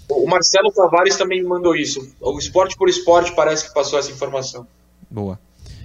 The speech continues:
Speaker 2: O Luciano Andrade. Na provável escalação de hoje, o Santos deveria entrar com quatro jogadores no meio e tirar o Léo Batistão. Ele sempre morre fisicamente no segundo tempo. Um abraço a todos do Resenha. Boa sorte pra nós hoje. Valeu, Luciano Andrade. Um abraço pra você também. O Naldo Paixão.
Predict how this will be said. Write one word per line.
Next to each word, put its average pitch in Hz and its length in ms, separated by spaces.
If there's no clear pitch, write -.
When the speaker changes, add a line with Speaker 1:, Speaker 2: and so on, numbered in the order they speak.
Speaker 2:
O 147 80
Luciano 185 380
Andrade. 147 360
Na 151 80
provável 185 240
escalação 175 360
de 151 100
hoje, 185 100
o 170 40
Santos 185 120
deveria 180 280
entrar 175 260
com 175 180
quatro 196 380
jogadores 185 420
no 190 100
meio 180 280
e 131 40
tirar 156 320
o 165 40
Léo 165 140
Batistão. 160 520
Ele 131 180
sempre 175 320
morre 160 240
fisicamente 151 640
no 180 160
segundo 185 380
tempo. 135 340
Um 139 40
abraço 147 380
a 143 60
todos 160 300
do 165 80
Resenha. 139 420
Boa 139 140
sorte 143 280
pra 143 220
nós 139 220
hoje. 127 280
Valeu, 123 220
Luciano 139 320
Andrade. 135 400
Um 127 40
abraço 131 320
pra 131 120
você 123 240
também. 127 380
O 139 420
Naldo 185 300
Paixão. 156 600